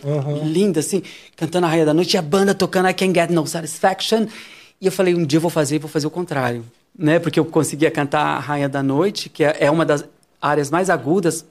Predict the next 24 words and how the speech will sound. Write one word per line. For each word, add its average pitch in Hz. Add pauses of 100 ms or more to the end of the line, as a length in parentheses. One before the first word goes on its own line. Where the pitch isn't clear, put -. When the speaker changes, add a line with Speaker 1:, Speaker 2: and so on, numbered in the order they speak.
(140)
Speaker 2:
pra 156
so-, 165
pra 165
mulher, 156
né, 131
na 139
ópera, 135 (200)
na, 139
na, 139 (240)
na 143
música 135
clássica. 139 (760)
E 220
cha-, 233
aí 208
chamei 233
a 233
Cássia 220
pra 220
fazer 208
a 208
parte 208
grave, 185
né? 156